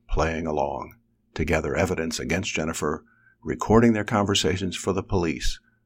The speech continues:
who then arrested Jennifer for solicitation of murder. But there's a twist. Jennifer is not just any wronged woman. She's a nationally known animal rights lawyer,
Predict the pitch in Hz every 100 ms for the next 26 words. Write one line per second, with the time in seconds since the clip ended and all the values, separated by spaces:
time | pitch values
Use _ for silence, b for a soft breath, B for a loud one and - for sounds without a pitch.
0 | - 95 87 92 90 82 82 85 78 92
1 | 85 - 76 - 76 73 78 - - 82
2 | - - 80 78 87 78 - - - -
3 | _ _ _ _ _ _ _ - 123 156
4 | 127 - 85 - b b b b 120 165
5 | 160 120 98 117 120 117 117 - 120 110
6 | 90 87 92 101 57 - - - - 92
7 | 82 82 101 117 120 107 90 95 - 92
8 | 95 95 90 117 143 - 60 57 -